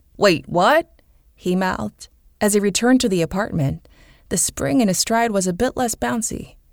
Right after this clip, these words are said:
Martha had settled into one of her weird, brittle moods, playful but slightly arch, as if she was in on some private joke. He glanced at the wine bottle,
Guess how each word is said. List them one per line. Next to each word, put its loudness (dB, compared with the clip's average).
Martha 2
had -6
settled -2
into -2
one 0
of -4
her -4
weird, -4
brittle 0
moods, -6
playful -4
but -6
slightly -6
arch, -4
as -6
if 0
she -2
was 2
in 4
on -2
some -2
private -2
joke. -6
He -6
glanced 0
at -4
the 0
wine -2
bottle, -6